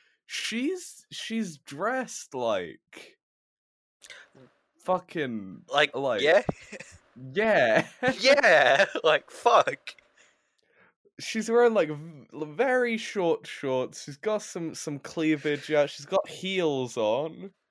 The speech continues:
Speaker 1: It's like, I don't know, wasn't expecting it in a p-,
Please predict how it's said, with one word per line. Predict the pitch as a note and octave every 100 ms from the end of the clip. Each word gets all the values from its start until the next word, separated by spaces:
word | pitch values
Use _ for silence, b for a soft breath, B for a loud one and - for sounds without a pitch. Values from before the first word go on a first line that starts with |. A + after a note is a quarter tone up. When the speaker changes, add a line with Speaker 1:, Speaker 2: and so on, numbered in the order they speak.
| _ _ _ _
Speaker 1:
It's | E3 - -
like, | G3 A3 G#3 - _ - - _ _ _ _
I | G3
don't | A3+ B3+
know, | B3+ C3+
wasn't | D3+ G3 A3
expecting | G#3 - - G3+ - G#3+
it | G3 D#3+
in | F3+
a | F#3+
p-, | - -